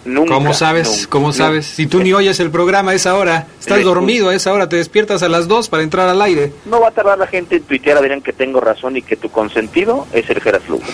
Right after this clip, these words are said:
Speaker 2: <laughs> Bendito sea Dios. Bueno, Reporte Esmeralda. Oseguera, termina la fecha fifa. Ayer terminó la fecha fifa para los jugadores de la Fiera. Empiezan a, a regresar a nuestro país.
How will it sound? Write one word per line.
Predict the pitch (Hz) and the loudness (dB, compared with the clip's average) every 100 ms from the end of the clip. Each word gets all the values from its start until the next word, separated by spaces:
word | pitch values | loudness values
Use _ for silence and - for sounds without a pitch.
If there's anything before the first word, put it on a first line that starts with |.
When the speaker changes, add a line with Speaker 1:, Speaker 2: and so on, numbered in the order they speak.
| 135 - - - | -8 -8 -8 -8
Speaker 2:
<laughs> | - - - 98 | -10 -12 -12 -8
Bendito | 98 104 117 117 104 | -4 -2 -2 -2 -4
sea | 107 | -2
Dios. | 92 82 - | -4 -8 -4
Bueno, | 143 147 113 - - - | 0 0 0 -8 -18 -2
Reporte | 151 - 254 240 214 | -2 4 2 4 0
Esmeralda. | 190 190 180 139 - - - - - - | 2 2 0 -2 -6 -12 -20 -20 -20 -4
Oseguera, | 165 196 208 226 160 - | 0 2 4 2 0 0
termina | 170 180 247 262 | 0 0 0 2
la | 202 | 0
fecha | - 220 208 156 | 2 0 0 -4
fifa. | 226 226 151 160 - - - - - - - - - | -2 -2 0 -2 -4 -16 -20 -20 -20 -20 -20 -20 -6
Ayer | 127 135 151 196 202 | 0 2 2 2 0
terminó | 170 135 131 143 | -2 -2 -2 -2
la | 131 | 0
fecha | 139 131 123 | -2 -2 -4
fifa | 165 180 - | -2 -4 -2
para | 139 147 | 0 2
los | 147 143 | 0 -2
jugadores | 123 117 127 131 123 | -2 0 0 0 0
de | |
la | 139 | -2
Fiera. | 139 185 202 220 - - - - - - | 0 2 2 -4 -10 -20 -20 -20 -20 -12
Empiezan | 113 - 135 143 143 120 | -12 -6 0 0 0 -2
a, | 110 92 90 | -6 -8 -12
a | 107 | -8
regresar | 107 113 117 160 160 160 151 - - - | -4 -2 0 0 2 0 -4 -12 -18 -8
a | 104 | -4
nuestro | 113 107 135 | -4 -2 -2
país. | 143 165 220 214 | 2 2 2 0